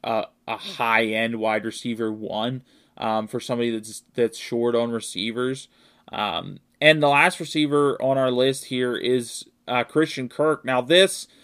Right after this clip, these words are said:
is a little bit of a technicality. Like,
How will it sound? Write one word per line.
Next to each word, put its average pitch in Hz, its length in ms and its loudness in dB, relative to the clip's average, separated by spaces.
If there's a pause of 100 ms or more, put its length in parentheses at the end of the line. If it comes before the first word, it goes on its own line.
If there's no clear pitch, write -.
(560)
is 160 200 6
a 156 60 8
little 156 340 8
bit 151 480 6 (500)
of 135 220 4
a 120 440 6 (120)
technicality. 139 840 4
Like, 117 340 2